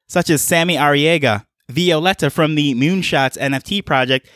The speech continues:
They're releasing music now on the blockchain and all sorts of things, and we, we have the opportunity as fans of their music to actually ask them, how did they come up with this? What's going on? What are their future plans? And just have a tight-knit community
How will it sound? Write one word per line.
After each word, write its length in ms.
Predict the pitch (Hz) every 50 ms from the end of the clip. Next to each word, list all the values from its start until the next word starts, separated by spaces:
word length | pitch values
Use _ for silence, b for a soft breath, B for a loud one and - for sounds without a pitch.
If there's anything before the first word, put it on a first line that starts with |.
| b b b
They're 120 | 147 143
releasing 440 | 143 143 151 202 226 - 214 175 156
music 280 | 156 165 185 185 170 -
now 240 | 180 170 165 156 143
on 100 | 143 139
the 80 | 123
blockchain 520 | 101 123 127 147 165 - - 185 175 175 156
and 100 | 123 -
all 180 | 127 175 208
sorts 220 | - 220 185 170 139
of 80 | 120
things, 300 | - 208 233 208 180 175 -
and 200 | - 147 139 135
we, 120 | 131 139
we 200 | 151 214 247 262
have 200 | 233 240 208 190
the 120 | 160 -
opportunity 680 | - 151 156 - 127 - - 175 170 165 156 147 135 -
as 180 | 92 117 117 -
fans 460 | - - 170 233 262 196 151 139 131
of 140 | - 135 127
their 140 | 127 120
music 440 | 113 131 180 220 214 156 139 127 - B B B B B B
to 100 | - 180
actually 340 | 185 208 - - 226 202 - -
ask 340 | 143 160 175 196 - - -
them, 200 | 143 127 113 98
how 300 | - - - 170 185 220
did 120 | 262 262
they 120 | 240 214
come 220 | 208 - - 170 170
up 120 | 165 -
with 120 | 123 110 -
this? 160 | 104 95 - B B B B
What's 260 | B 127 165 214 -
going 320 | - 208 202 196 196 185 170
on? 240 | 139 123 113 107 107
What 140 | 123 160
are 40 | 190
their 120 | 208 226 208
future 360 | - - 208 202 - 185 -
plans? 480 | - - - 196 185 151 117 101 101 - B B B B B
And 120 | 165 170
just 160 | 190 185 -
have 260 | - 180 190 208 214 - -
a 140 | 170 151 131
tight-knit 800 | - - - - 185 190 202 - - 139 156 160 156 - _ -
community 640 | - 160 139 143 160 175 180 190 208 202 185 180